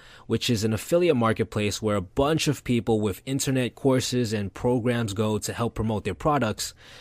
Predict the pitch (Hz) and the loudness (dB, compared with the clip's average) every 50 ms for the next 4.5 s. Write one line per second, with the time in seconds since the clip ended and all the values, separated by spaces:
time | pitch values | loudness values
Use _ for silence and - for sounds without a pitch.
0 | - - - - - - - 196 190 - 196 180 165 131 110 98 127 123 117 113 | -20 -20 -20 -20 -10 -2 0 0 4 4 4 6 6 4 4 4 2 2 4 2
1 | 110 110 104 92 82 90 123 135 135 135 131 123 - - - - - _ _ - | 2 2 0 0 0 0 2 2 2 2 0 -2 -6 -16 -20 -20 -20 _ _ -20
2 | - - - - 170 165 165 156 135 - - 151 160 165 160 151 147 123 131 139 | -14 -4 4 8 10 10 10 10 8 4 2 2 4 8 8 8 8 8 6 4
3 | 123 - 131 123 117 - 120 107 107 107 104 98 - - 107 107 92 107 113 - | 4 4 0 -2 0 0 0 2 2 2 2 0 0 -2 -2 -2 -2 -4 -6 -4
4 | - 123 120 117 110 107 107 101 98 90 | -2 0 0 0 0 0 0 0 -2 -4